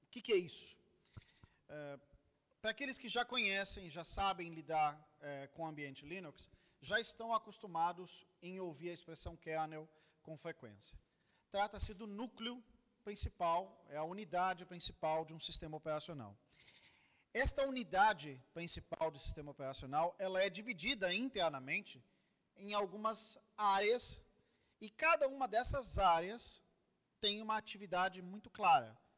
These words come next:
muito específica. No final, é tudo arquivo. Isso é bom deixar bem claro pra vocês. No final, é tudo arquivo. Então, aquilo que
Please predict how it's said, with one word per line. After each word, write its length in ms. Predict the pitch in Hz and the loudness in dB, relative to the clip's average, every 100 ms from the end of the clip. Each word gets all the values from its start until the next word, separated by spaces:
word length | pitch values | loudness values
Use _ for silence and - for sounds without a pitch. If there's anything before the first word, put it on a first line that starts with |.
| _ - | _ -10
muito 160 | 180 | -2
específica. 600 | - 202 - 202 160 - _ _ _ _ _ _ _ _ _ _ _ _ _ _ _ _ - | 0 4 4 4 -2 -12 _ _ _ _ _ _ _ _ _ _ _ _ _ _ _ _ -10
No 140 | 285 | -6
final, 460 | 294 202 208 170 123 - - _ _ _ _ _ _ _ _ _ | -4 0 2 2 0 -14 -20 _ _ _ _ _ _ _ _ _
é 60 | 180 | -16
tudo 220 | - 233 | -4 -2
arquivo. 440 | 233 - 156 101 - _ _ _ _ _ _ _ _ _ - | -2 -4 -6 -8 -16 _ _ _ _ _ _ _ _ _ -14
Isso 160 | - | -12
é 20 | |
bom 120 | 165 196 | -10 -8
deixar 220 | 180 190 | -8 -8
bem 120 | 202 | -6
claro 280 | 170 156 123 | 2 4 4
pra 80 | 104 | -2
vocês. 300 | 110 - 120 | -20 -20 -20
No 100 | 160 | -16
final, 280 | 175 180 | -4 -2
é 60 | 185 | -2
tudo 180 | 180 190 | -4 -6
arquivo. 480 | 180 156 143 101 104 _ - - _ - | -4 -4 -6 -6 -18 _ -20 -20 _ -16
Então, 520 | 127 156 165 165 156 | -8 -2 0 0 -2
aquilo 360 | 151 - 233 | -4 -6 -8
que 120 | 226 | -10